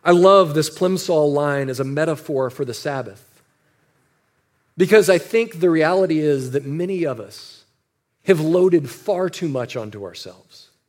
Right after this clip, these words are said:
Many of us, uh, view our lives as a kind of a math problem to be solved, where there's never enough time to get done what we've committed to get done,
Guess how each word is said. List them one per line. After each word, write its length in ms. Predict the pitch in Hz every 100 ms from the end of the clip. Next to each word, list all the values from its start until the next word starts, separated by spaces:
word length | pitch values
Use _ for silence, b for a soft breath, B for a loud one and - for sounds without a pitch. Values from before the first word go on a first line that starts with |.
| _ _ _ _ _ _ -
Many 340 | 170 233 254
of 140 | 220 190
us, 360 | 165 - -
uh, 280 | - 190 170
view 340 | 147 143 220 226
our 160 | 175
lives 640 | 156 165 180 175 156 135 135
as 140 | 151
a 60 | 147
kind 240 | 170 185
of 80 | 151
a 40 |
math 400 | 139 151 180 -
problem 480 | - 165 151 143 139
to 100 | 131
be 120 | 139
solved, 680 | 123 - 160 135 95 92 _ _ _ _ _ _ _ _
where 100 | 190
there's 220 | 202 170
never 400 | 185 226 226 214
enough 320 | 185 180 160
time 500 | - 170 156 104 85 - _ _ _ _ _
to 100 | -
get 300 | 170 185 156
done 320 | 143 180 170 151
what 100 | 156
we've 200 | 151 -
committed 440 | 151 165 156 135
to 60 | 135
get 220 | 135 131
done, 320 | 139 123 92